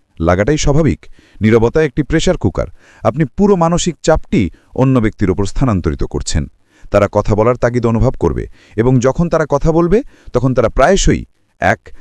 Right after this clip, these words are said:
তাদের আসল বাজেট প্রকাশ করে দেবে, দুই, তাদের উদ্বেগ বা সময়সীমা প্রকাশ করে দেবে, আর তিন, চাপ ভাঙার জন্য তারা যা দিতে চেয়েছিল, তার চেয়ে বেশি দিয়ে দেবে। আপনি যদি কথা বলেন, তবে আপনি গল্প নিয়ন্ত্রণ করছেন,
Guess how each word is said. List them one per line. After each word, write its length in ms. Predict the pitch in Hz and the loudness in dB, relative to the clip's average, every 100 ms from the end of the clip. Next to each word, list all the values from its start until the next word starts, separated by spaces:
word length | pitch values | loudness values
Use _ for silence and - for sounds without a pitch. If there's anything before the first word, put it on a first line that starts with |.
| - | -4
তাদের 200 | 107 98 | 0 2
আসল 260 | 95 - 101 | 2 0 0
বাজেট 280 | 87 110 131 | 0 0 -2
প্রকাশ 280 | - 135 - | -2 -2 -2
করে 180 | 131 | -2
দেবে, 180 | 127 135 240 _ _ 87 | -2 -4 -8 _ _ -2
দুই, 260 | 110 82 - - | 0 0 -4 -6
তাদের 180 | 123 127 - | 0 0 2
উদ্বেগ 360 | 160 147 170 147 | 0 2 0 0
বা 120 | 147 | -2
সময়সীমা 500 | - 139 156 160 151 | 0 -2 -2 -2 -2
প্রকাশ 300 | 139 143 - | -2 -4 -2
করে 160 | 147 139 | 0 0
দেবে, 180 | 147 214 - _ _ - | -2 -6 -14 _ _ -6
আর 100 | 73 | -4
তিন, 400 | - 175 107 64 - _ - | 0 2 2 -4 -12 _ -6
চাপ 220 | - 113 | 2 2
ভাঙার 360 | 120 107 113 110 | 2 0 0 0
জন্য 260 | 104 107 98 | 0 -2 0
তারা 200 | 92 85 | 0 0
যা 220 | 95 147 | 0 0
দিতে 220 | 160 160 | 0 0
চেয়েছিল, 440 | 156 151 - 117 - - - - | 0 -2 -2 -2 -4 -12 -6 -2
তার 140 | 80 | 0
চেয়ে 180 | - 71 | 0 -2
বেশি 320 | 64 123 127 | 2 2 2
দিয়ে 140 | 82 | 0
দেবে। 260 | 65 53 53 - _ _ - | -2 -6 -10 -16 _ _ -2
আপনি 220 | 135 175 | 0 2
যদি 160 | 208 202 | 2 0
কথা 240 | 180 170 190 | 0 0 2
বলেন, 320 | 233 127 71 - - | 2 0 -4 -10 -2
তবে 140 | 120 120 | 2 2
আপনি 200 | 107 98 | 2 0
গল্প 300 | 90 85 82 | 0 2 0
নিয়ন্ত্রণ 440 | 80 78 78 160 | 0 0 -2 -2
করছেন, 460 | - 71 - 62 | -2 -2 -4 -8